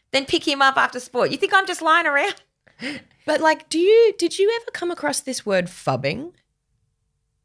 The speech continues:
Speaker 2: It's like when you, like, snub someone sort of a little bit, I think, because you're looking at your phone. And I would see there were a bunch of articles that came out about it, like, a bit before we started making this show,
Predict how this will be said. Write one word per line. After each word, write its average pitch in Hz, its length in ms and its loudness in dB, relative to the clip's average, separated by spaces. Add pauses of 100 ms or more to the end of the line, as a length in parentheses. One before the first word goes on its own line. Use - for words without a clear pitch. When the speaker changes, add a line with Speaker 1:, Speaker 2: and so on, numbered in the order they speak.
(420)
Speaker 2:
It's - 200 -10
like 240 280 -4
when 208 240 -4
you, 202 140 -4
like, 196 220 -2
snub 175 600 -4 (160)
someone 170 600 -4
sort 156 360 -4
of 160 100 -8
a 160 40 -4
little 156 240 -6
bit, 151 240 -4
I 147 100 -8
think, 147 320 -10
because 151 320 -12
you're 147 100 -6
looking 139 280 -8
at - 60 -14
your 139 120 -12
phone. 117 480 -12 (100)
And 185 160 -6
I 202 80 -4
would 233 140 -4
see 285 260 -6
there 240 220 -4
were 262 100 0
a 247 60 -2
bunch 254 260 -4
of 330 140 -10
articles 175 440 -6
that 185 120 -16
came 160 160 -6
out 143 160 -2
about 143 240 0
it, - 180 -8 (420)
like, 220 140 -2
a 370 60 0
bit 226 280 -4
before 226 240 -4
we 170 120 -2
started 135 360 -6
making - 360 -12
this 101 200 -10
show, 107 400 -6